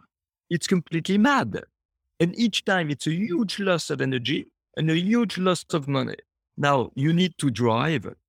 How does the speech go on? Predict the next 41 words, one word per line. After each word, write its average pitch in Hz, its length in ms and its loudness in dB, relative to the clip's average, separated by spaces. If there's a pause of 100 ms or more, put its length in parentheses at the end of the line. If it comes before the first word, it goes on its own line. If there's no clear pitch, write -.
with 117 240 -2
cars, 120 580 -2 (260)
if 180 260 -4
not 151 360 2 (120)
electric 123 580 -2
or 101 140 0
hybrid, 107 500 0 (140)
at 117 200 -4
least 147 640 -2 (240)
with 123 180 0
a 110 80 4
smaller 131 440 2
engine. 147 520 -2 (320)
You 127 140 -2
don't 151 260 4
need 185 220 2
a 135 80 2
car 147 300 2
that 113 180 -4
can 117 160 -2
drive 120 380 0
three 160 240 -2
hundred 131 340 -4
kilometers 131 540 0
per 110 200 0
hour 120 460 0
when 120 240 2
the 113 100 0
speed - 320 -4
limit 139 460 -2 (520)
is 123 140 -2
a 123 80 2
hundred 131 320 0
and 110 160 -2
twenty 131 320 0
or 110 200 0
a 98 40 -4
hundred 113 300 -4
and 101 120 -8
thirty. 165 460 -2 (260)
So 170 360 2